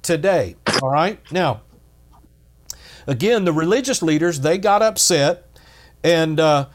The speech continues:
so look at, um, verse ten. The Jews therefore said to him who was cured,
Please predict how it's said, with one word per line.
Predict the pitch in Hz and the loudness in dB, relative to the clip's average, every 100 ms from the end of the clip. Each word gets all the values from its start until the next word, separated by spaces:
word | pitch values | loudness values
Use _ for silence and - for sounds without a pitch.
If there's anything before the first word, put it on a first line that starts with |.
| - | -10
so | - 185 165 | -2 2 2
look | 160 147 196 | 0 -2 -2
at, | 196 180 - 147 | 0 -2 -4 -4
um, | 147 143 139 131 131 - - - _ _ _ _ _ _ _ _ _ _ _ _ _ _ _ _ _ _ _ _ _ _ _ _ _ _ _ - _ _ _ _ _ - | -2 0 -2 -4 -10 -14 -18 -18 _ _ _ _ _ _ _ _ _ _ _ _ _ _ _ _ _ _ _ _ _ _ _ _ _ _ _ -20 _ _ _ _ _ -10
verse | 127 170 - | -4 -2 -2
ten. | 226 180 151 185 - _ _ | 0 0 -2 -6 -14 _ _
The | 143 151 | -4 -2
Jews | 170 247 269 | 0 -2 0
therefore | - 180 - 156 160 | 0 0 0 -2 0
said | 190 214 196 | 0 -2 0
to | |
him | 151 147 156 | -2 -2 0
who | 156 | 0
was | 156 - | 0 -2
cured, | - 220 143 139 175 | -4 0 0 0 -2